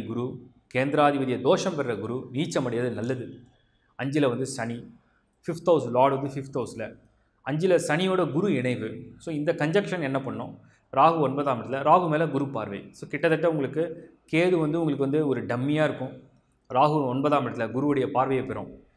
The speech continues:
சனியும் குருவும் ஒண்ணா இணையும். So, கன்னிக்கு வந்து ஃபேவரபிளான டைரக்ஷன்ல planets move ஆகுதான்னு கேட்டீங்கன்னா,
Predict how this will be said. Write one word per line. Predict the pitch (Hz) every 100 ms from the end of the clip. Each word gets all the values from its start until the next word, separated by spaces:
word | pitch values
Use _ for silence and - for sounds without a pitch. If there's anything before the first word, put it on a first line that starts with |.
| _ _ -
சனியும் | 175 220 208 156
குருவும் | 190 131
ஒண்ணா | 123 110
இணையும். | 101 113 110 - -
So, | 175 185
கன்னிக்கு | 180 226 185 151
வந்து | 190 175
ஃபேவரபிளான | 151 160 160 160 156 156 131
டைரக்ஷன்ல | 127 120 131 135 131
planets | 131 127 120
move | 127 127
ஆகுதான்னு | 110 113 113
கேட்டீங்கன்னா, | 110 147